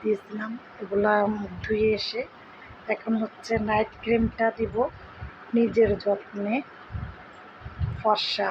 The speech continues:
হওয়ার নাইট ক্রিম, নিজেকে দাগ মুক্ত করার নাইট ক্রিম। এই ক্রিমের কার্যকারিতা হচ্ছে আপনি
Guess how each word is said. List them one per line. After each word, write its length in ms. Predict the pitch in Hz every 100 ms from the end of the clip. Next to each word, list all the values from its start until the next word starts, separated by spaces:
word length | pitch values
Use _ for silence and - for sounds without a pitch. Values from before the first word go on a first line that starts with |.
| 196
হওয়ার 280 | 196 220 240 - - 208
নাইট 280 | 196 214 - -
ক্রিম, 280 | 208 226 254 - - - - 202
নিজেকে 460 | 214 190 208 - 226 208
দাগ 160 | 208 - - 208
মুক্ত 300 | 196 - - 208
করার 240 | 214 220 233 220
নাইট 240 | 196 220 -
ক্রিম। 220 | - 240 285 - - - - - - - - 226
এই 80 | 226
ক্রিমের 400 | - 233 233 247 240 -
কার্যকারিতা 760 | 214 - 202 - 196 196 208 202
হচ্ছে 360 | - - - 233 269 - - 208
আপনি 240 | - 220